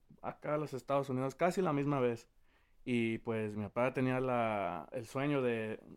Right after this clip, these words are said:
tener buena vida acá y su amigo también, pero el sueño de ellos fueron de venir acá a hacer su dinero, a lo mejor encontrar su familia aquí o quién sabe qué, pero para hacer su dinero, mandar pa' atrás a la casa, hacer su casa allá y ya retirarse pa' allá.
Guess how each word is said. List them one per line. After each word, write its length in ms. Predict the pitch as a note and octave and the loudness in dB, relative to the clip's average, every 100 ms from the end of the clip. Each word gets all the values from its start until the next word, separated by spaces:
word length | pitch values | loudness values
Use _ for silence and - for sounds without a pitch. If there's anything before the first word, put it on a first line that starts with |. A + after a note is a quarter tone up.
| - _ _ | -20 _ _
tener 280 | - A2+ A#2 | -4 -2 0
buena 220 | A#2 A#2 | 0 0
vida 180 | A#2+ A2+ | 0 -2
acá 520 | G#2 C3 C3+ C3 A2+ _ _ _ _ _ - | -4 -2 0 0 -4 _ _ _ _ _ -6
y 340 | A#2 A2 G#2+ | -4 -2 -4
su 80 | G#2+ | -4
amigo 260 | G#2+ B2 B2+ | -2 -2 -4
también, 320 | A2 C3 C#3+ | -4 -4 -2
pero 460 | B2 A2+ G#2 G#2+ - | -2 -2 -2 -4 -8
el 100 | G#2+ | -8
sueño 300 | C3 C3+ C#3 | -2 0 0
de 160 | B2+ | 0
ellos 180 | B2+ B2 | -2 -4
fueron 440 | B2+ A#2+ B2 A#2+ - A2 | -4 0 0 0 -4 -8
de 220 | A2 F2 | -6 -4
venir 220 | G#2+ B2 | -4 -2
acá 320 | B2+ - A#2+ A#2 | -2 -2 -2 -2
a 20 | |
hacer 200 | A2 B2 | -2 -4
su 120 | B2 | -2
dinero, 460 | A#2 G#2+ A2 A2+ A#2 _ _ _ _ _ _ _ | -2 0 -2 -4 -8 _ _ _ _ _ _ _
a 80 | A#2+ | -6
lo 80 | A2+ | -4
mejor 260 | A2 C#3+ E3+ | 0 2 2
encontrar 380 | D#3+ C#3 D3 C#3 | 2 0 -2 -4
su 140 | C3+ | -6
familia 420 | B2+ A#2+ A#2+ B2 | -4 -2 0 -2
aquí 320 | G#2+ C#3 C#3+ C#3+ | -4 -6 -2 -2
o 340 | B2 G#2+ G#2 - - | -2 -6 -14 -20 -10
quién 160 | A#2 | -6
sabe 200 | A#2+ A#2 | -4 -4
qué, 140 | B2 A#2+ | -4 -4
pero 320 | A#2+ G#2+ G#2 | -2 -4 -4
para 160 | A2 G#2+ | -6 -4
hacer 200 | C#3 C#3 | -4 -4
su 100 | D3 | -2
dinero, 480 | C#3 C#3 D3+ D#3 _ _ _ _ - | 0 0 -2 -4 _ _ _ _ -6
mandar 360 | B2 A#2 B2+ B2+ | 2 4 4 2
pa' 80 | C3+ | -2
atrás 260 | - C#3 | 0 -2
a 60 | C#3 | 0
la 140 | B2+ | -4
casa, 460 | - C3+ D3+ E3 - _ | -4 -6 -4 -4 -6 _
hacer 300 | B2 - C3 | -14 -6 -6
su 160 | - - | -6 -6
casa 240 | C3 B2+ | -4 -2
allá 300 | C3 B2 C#3 C3+ | 0 2 2 2
y 40 | |
ya 140 | B2 | 2
retirarse 560 | A#2+ A#2+ A#2 A2+ A2+ - | 2 -2 -4 -6 -6 -8
pa' 120 | G2 | -8
allá. 240 | F2+ E2 | -8 -10